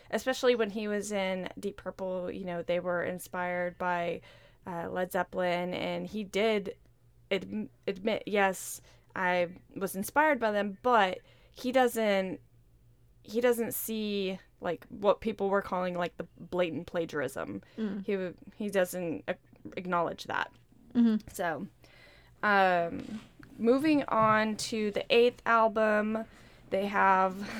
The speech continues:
Speaker 1: <laughs> again with these names, Slip of the Tongue. Uh, it was their eighth album, released in nineteen eighty-nine. Uh, Fool for, Fool for Your Loving was re-recorded and added to that one.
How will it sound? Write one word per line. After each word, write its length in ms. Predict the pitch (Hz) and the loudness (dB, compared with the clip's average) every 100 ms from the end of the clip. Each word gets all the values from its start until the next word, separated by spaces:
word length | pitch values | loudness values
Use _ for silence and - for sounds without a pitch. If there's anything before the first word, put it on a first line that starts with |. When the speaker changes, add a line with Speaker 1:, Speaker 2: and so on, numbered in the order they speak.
| 226 226 160 - | -6 -6 -10 -10
Speaker 1:
<laughs> 100 | - | -6
again 440 | 240 285 220 247 | 2 4 4 2
with 120 | 226 | 0
these 200 | 202 202 | -4 -4
names, 400 | 196 190 339 302 - - - | -2 2 2 0 -8 -20 -10
Slip 260 | - 254 | 2 2
of 140 | 277 254 | 2 0
the 80 | 277 | -2
Tongue. 500 | 254 202 196 254 302 - - _ _ - | 2 2 2 -2 -4 -10 -20 _ _ -2
Uh, 240 | 196 185 185 | 2 4 4
it 40 | |
was 100 | 247 | 4
their 160 | 208 190 | 4 4
eighth 220 | 214 214 | 2 2
album, 420 | 208 202 208 208 | 0 2 0 2
released 380 | 190 185 196 214 | 2 2 0 -4
in 80 | 196 | -2
nineteen 300 | 180 - 214 | -4 -4 -4
eighty-nine. 680 | 214 220 208 190 190 190 196 - - _ _ | -2 -2 -2 0 -2 -4 -6 -12 -20 _ _
Uh, 280 | - 190 175 | -4 0 0
Fool 220 | 175 233 | 2 2
for, 340 | 233 254 233 - _ - - | 4 2 0 -4 _ -16 0
Fool 160 | 269 | 0
for 180 | 269 294 | 2 0
Your 180 | 277 262 | 2 4
Loving 360 | 226 208 208 196 | 4 0 0 -4
was 160 | 190 | -2
re-recorded 520 | 196 196 190 196 190 196 | -2 -2 -2 -2 -2 -2
and 120 | 185 | -2
added 260 | 180 180 180 | -2 -2 -6
to 80 | 202 | -6
that 220 | 180 180 | -4 -4
one. 340 | 185 180 185 | -4 -4 -6